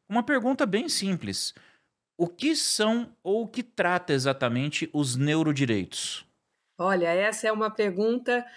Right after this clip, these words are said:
Speaker 2: que não quer calar, é a
Speaker 1: Uhum.
Speaker 2: pergunta que muita gente faz. Na verdade, esse termo neurodireito é um termo, é, bastante marqueteiro. Eu falo que é um termo publicitário, porque quando a gente fala essa expressão, as pessoas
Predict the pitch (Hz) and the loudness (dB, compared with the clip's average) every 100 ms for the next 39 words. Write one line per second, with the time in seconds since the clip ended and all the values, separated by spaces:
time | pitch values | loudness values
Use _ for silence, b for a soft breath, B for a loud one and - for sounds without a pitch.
0 | B B B - 208 240 233 247 254 262 | B B B -2 0 0 0 -2 -2 0
1 | 254 208 165 160 190 190 - 226 240 233 | 0 2 2 2 2 4 4 4 -2 -4
2 | 240 226 269 262 240 233 220 226 - 156 | -2 0 0 0 0 -2 -6 -10 -8 -6
3 | 147 147 180 190 208 208 240 240 220 220 | -6 -4 -4 -2 -2 0 0 0 -2 -4
4 | 202 - 208 226 202 185 196 208 202 180 | -8 -4 0 0 -2 -2 0 0 -2 -2
5 | 180 208 220 220 214 208 214 214 233 - | -2 -2 -2 -4 -6 -2 -2 0 -4 -6
6 | - 196 190 196 202 233 233 254 254 262 | -4 -2 0 0 0 0 -2 0 0 2
7 | 254 - 180 165 170 190 196 208 202 208 | -2 0 0 0 0 0 0 -4 -2 -2
8 | 214 214 196 214 208 226 196 185 175 185 | -2 -2 -4 -2 -4 -2 0 0 -2 -8
9 | 185 196 202 214 208 208 202 - 196 220 | -14 -8 -4 -2 -2 -4 -6 -8 0 2
10 | 226 202 185 180 175 - 175 170 202 208 | 2 2 0 -2 -6 -6 -8 -4 -2 -2
11 | 202 196 190 208 208 | -2 -8 -6 -2 -2